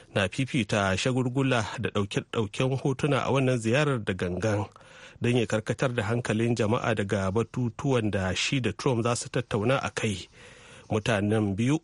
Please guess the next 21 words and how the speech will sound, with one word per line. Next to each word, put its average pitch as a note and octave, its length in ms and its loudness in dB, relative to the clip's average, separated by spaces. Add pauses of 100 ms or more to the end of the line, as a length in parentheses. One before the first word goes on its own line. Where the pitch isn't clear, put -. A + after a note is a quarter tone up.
sun, A#2 540 2 (420)
wato, G#2 460 0
tattauna A2 720 0 (100)
sau - 300 -2
fiye B2+ 160 2
da B2 100 0
arba'in, G#2 560 0 (560)
wanda G2 560 2
ba G#2 220 0
kasafai G2+ 640 -2
ake - 260 -4
yin B2 120 2
hakan G#2+ 380 -2
ba, C#3+ 260 2
a G#2+ 60 -2
cewar A#2 400 0
fadar C3+ 460 0
White C3 280 0
House D3+ 600 -2
ta G2+ 400 0
Amurka. G#2 580 -2